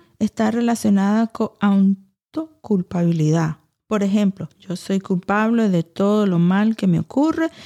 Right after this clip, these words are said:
de manera que no culpo al sistema y por lo tanto no me rebelo contra él". Y si hacen todas las estrategias para que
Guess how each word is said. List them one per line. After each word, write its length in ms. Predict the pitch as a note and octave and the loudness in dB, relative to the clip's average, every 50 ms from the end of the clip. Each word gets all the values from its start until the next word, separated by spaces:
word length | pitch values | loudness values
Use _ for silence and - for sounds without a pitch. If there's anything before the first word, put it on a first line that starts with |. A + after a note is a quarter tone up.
| - - - - | -20 -20 -6 -2
de 80 | G#3 | 0
manera 400 | G3+ G3 F#3+ F3+ F3 F3+ F#3+ G#3 | 2 2 2 2 2 2 2 0
que 140 | - - G3 | 0 2 2
no 180 | F#3+ F#3+ F#3+ - | 2 2 0 -2
culpo 520 | - A3+ A#3 B3 A#3+ A#3+ - B3+ A#3 - | -2 -2 0 0 -2 -2 -4 -6 -8 -4
al 140 | - G3 F#3 | -4 -4 -4
sistema 680 | - - E3 - - - - C4 D4 D#4 D4+ D#4 D4 D4 | -4 -6 -8 -8 -6 -4 -2 0 0 2 0 0 -2 -2
y 120 | - G#3 G3+ | -2 -4 -4
por 180 | - - F#3+ | -4 -6 -6
lo 140 | F#3 E3+ E3 | -4 -6 -6
tanto 480 | - - A#3+ C4 C#4 C#4+ - - B3+ A3 | -4 -2 -2 0 -2 -2 -4 -2 0 2
no 160 | G3+ G3+ G3 | 2 4 4
me 160 | G3 G#3 G#3+ | 2 2 0
rebelo 520 | G#3 F3+ E3 E3+ F#3 G#3+ B3 B3 B3 C4 B3 - - - _ _ | 0 0 0 2 2 2 2 0 0 -2 -2 -4 -10 -20 _ _
contra 420 | - G3 F#3+ F#3+ F#3+ F#3 E3+ E3+ | 0 0 2 2 2 0 2 2
él". 300 | F3+ F#3 E3+ D#3+ D#3+ - - - - - - - _ | 2 2 2 0 -2 -4 -8 -16 -20 -20 -20 -20 _
Y 120 | - C4 B3+ | -4 -4 0
si 180 | - D4+ D4 | 2 2 2
hacen 320 | D4+ D4+ D4+ - D#4 D4+ D4+ | 2 2 0 0 0 0 0
todas 280 | D4+ D4 D4 D4 D4 C#4 | 2 0 2 2 2 2
las 200 | C#4 C#4 C4+ - | 0 -2 -2 -2
estrategias 800 | C4 B3+ - B3+ A#3+ - - A#3 A#3 A3+ A3+ C4+ C4 C4 B3 - | -4 -2 -2 -2 -2 0 0 0 0 0 -2 -4 -4 -6 -8 -8
para 280 | _ A#3 G#3+ G3+ G3 | _ -4 -2 -2 -4
que 360 | - - G3+ G3 G3+ A#3 A#3+ | -2 -2 0 0 0 0 -2